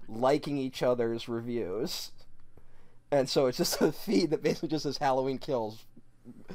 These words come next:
varying from one and a, one star to two stars. And I think an occasional rave, three stars. <laughs> And so I was like, "Oh, shit."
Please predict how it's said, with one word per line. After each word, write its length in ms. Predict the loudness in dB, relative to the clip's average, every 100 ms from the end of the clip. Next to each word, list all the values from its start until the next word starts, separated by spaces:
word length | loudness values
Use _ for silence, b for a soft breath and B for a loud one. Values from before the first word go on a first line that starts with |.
| B B
varying 440 | 2 6 8 6 6
from 240 | 2 4
one 300 | 4 4 4
and 120 | 2
a, 100 | -4 -2
one 220 | 0 2
star 500 | 2 4 6 6 4 -4 -20 -20 -18 -8
to 140 | -8 -8 -12
two 280 | -6 -4
stars. 560 | -4 -4 -2 -2 -6 -6
And 100 | -2
I 60 | 0
think 240 | 4 4
an 100 | 2 -2
occasional 720 | -4 -6 -2 -2 0 0 0
rave, 760 | -2 0 2 2 0 -4 -8 -14 -16 -16 -20 -20 -20 -10
three 260 | -4 -4
stars. 920 | -4 0 0 2 -2 -2 0 2 2 0
<laughs> 40 | -4 -6 -20 -20 -18 -18 -20 -20 -20 -20 b b b b b b 2
And 280 | 2 2 -2
so 380 | -4 6 6
I 80 | 8
was 240 | 4 0 -4
like, 260 | -4 -4
"Oh, 360 | -4 -2 -2 -2
shit." 300 | -6 -6